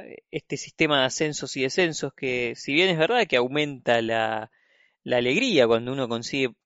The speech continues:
subir de categoría, porque por ahí perdiste el campeonato en el final, pero bueno, tenés el premio de, de lograr el ascenso, conocer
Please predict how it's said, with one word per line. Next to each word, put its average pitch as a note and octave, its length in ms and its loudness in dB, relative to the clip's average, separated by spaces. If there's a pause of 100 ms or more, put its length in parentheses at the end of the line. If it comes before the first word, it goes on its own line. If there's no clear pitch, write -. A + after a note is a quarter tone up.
(480)
subir C3+ 560 -4
de A#2+ 100 -2
categoría, C3+ 720 4
porque A#2 220 2 (220)
por B2+ 120 2
ahí C#3 100 6
perdiste C#3 360 0
el A#2+ 80 -6
campeonato C3 400 0
en B2+ 80 0
el A#2+ 40 -4
final, E3 400 0
pero C3 200 0
bueno, C#3 200 -2
tenés A#2+ 300 -8
el B2 100 -8
premio C3 300 -6
de, A2+ 340 -8
de A#2 120 -10
lograr B2 300 0
el B2 80 0
ascenso, E3 520 0
conocer A2+ 500 -6